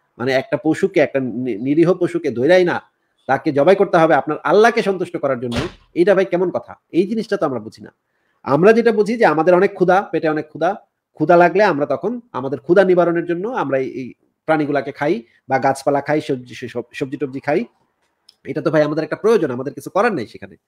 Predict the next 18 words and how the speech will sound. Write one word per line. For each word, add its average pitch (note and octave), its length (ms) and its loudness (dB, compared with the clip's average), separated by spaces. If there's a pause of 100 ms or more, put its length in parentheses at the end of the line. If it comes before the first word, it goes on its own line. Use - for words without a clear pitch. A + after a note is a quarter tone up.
(320)
আমাদের C#3 200 -4
খাইতে G#3+ 220 4
হবে, A2+ 200 -2
খেয়ে G3 180 -2
বাঁচতে G#3 240 0
হবে। G2+ 200 -8 (280)
আমার E3+ 200 2
গায়ে E3 180 6
যদি E3+ 160 4
একটা E3+ 160 2
মশা D#3+ 240 0
এসে D#3+ 140 0
বসে, D3 220 -4
আমার F3 160 -4
তো - 100 -20
থাপ্পড় G#3 240 2
দিতে D#3+ 160 -2
হবে, G2+ 200 -8